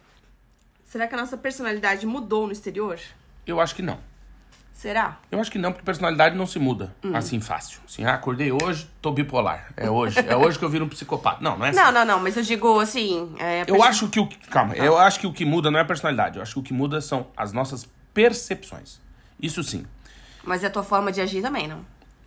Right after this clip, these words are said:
Speaker 2: Então, mas baseado na tua percepção,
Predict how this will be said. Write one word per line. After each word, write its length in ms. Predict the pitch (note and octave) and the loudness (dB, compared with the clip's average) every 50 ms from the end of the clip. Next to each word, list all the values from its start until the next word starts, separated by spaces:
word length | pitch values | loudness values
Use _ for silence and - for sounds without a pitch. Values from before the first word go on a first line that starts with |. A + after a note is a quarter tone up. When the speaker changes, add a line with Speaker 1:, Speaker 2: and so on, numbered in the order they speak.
| - | -4
Speaker 2:
Então, 420 | - C3+ C#3 D3 D3 C#3+ D3 A2 G#2 | 2 4 4 4 4 2 2 2 2
mas 240 | G#2+ A2 A2+ A#2+ | 4 2 2 2
baseado 380 | A2 B2 C3 B2 B2+ D3 D3 D3+ | 4 4 4 6 8 6 6 6
na 220 | D#3+ E3 E3 E3+ E3+ | 4 0 -2 -2 -2
tua 160 | E3 - F3+ | -2 -2 -4
percepção, 600 | - F3+ F3+ D3+ - F3 D3 - - A2 G2 F#2 | -2 -2 -2 -2 -2 -4 -4 -2 -4 -4 -4 -4